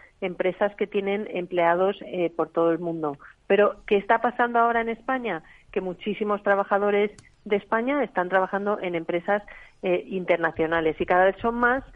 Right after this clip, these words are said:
los empleados españoles que están, eh, en un, en un mercado de trabajo global, con lo cual cada vez lo veremos más. El mundo de la tecnología, y por eso tiene tanto que ver con el fintech y con todo el mundo tech,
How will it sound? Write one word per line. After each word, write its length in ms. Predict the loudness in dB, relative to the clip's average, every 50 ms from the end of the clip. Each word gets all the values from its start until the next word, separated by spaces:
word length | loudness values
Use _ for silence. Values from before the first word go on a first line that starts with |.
| -20 -20 -20 -16 -8
los 320 | -2 0 0 0 0 -2
empleados 560 | -6 -6 -6 -2 -2 0 2 2 0 0 -2 -4
españoles 600 | -10 -6 -4 -4 -2 -2 -2 0 0 0 -2 -2 -6 -12 -20 -20 -20 -20 -16 -8
que 100 | -6 -6
están, 420 | -6 -6 -2 0 0 0 0 -2 -6 -6
eh, 440 | -4 -2 0 2 0 0 -2 -4 -8 -8
en 200 | -8 -6 -4 -2
un, 480 | -2 -2 -2 -2 -2 -4 -4 -4 -6 -8 -10 -16 -16 -10 -6
en 120 | -4 -2 0
un 120 | 0 0
mercado 320 | 0 2 2 2 4 4
de 80 | 2 2
trabajo 420 | 2 2 0 0 0 -2 -4 -4
global, 420 | -2 -2 -4 -2 0 0 0 0 -2
con 140 | -4 -4 -4
lo 100 | -2 0
cual 220 | 2 0 0 0
cada 260 | 0 0 2 2 2
vez 180 | 2 0 0 -2
lo 100 | -2 -4
veremos 340 | -2 -4 -4 -6 -8 -8 -6
más. 160 | -6 -6 -6 -8 -18 -18 -10 -6
El 120 | -6 -4
mundo 260 | -4 -4 -4 0 0 0
de 80 | 2
la 140 | 2 0 -2
tecnología, 680 | -2 -4 -2 -2 0 -2 -2 -2 -4 -4 0 0 0 0
y 120 | -2 -4
por 180 | -2 0 0 0
eso 200 | 0 -2 -4 -6
tiene 240 | -6 -4 -4 -2 -2
tanto 260 | -2 -2 -2 -4 -4
que 100 | -2 0
ver 160 | 0 0 -2
con 200 | -2 -2 -2 -2
el 100 | -2 -4
fintech 560 | -4 -2 -2 -2 -2 0 0 0 0 0 -6 _ -6
y 100 | -4 -2
con 240 | 0 0 0 0
todo 240 | 2 2 4 4 4
el 60 | 2
mundo 300 | 2 0 -2 0 0 0
tech, 340 | 2 0 -2 -2 -2 -6 -16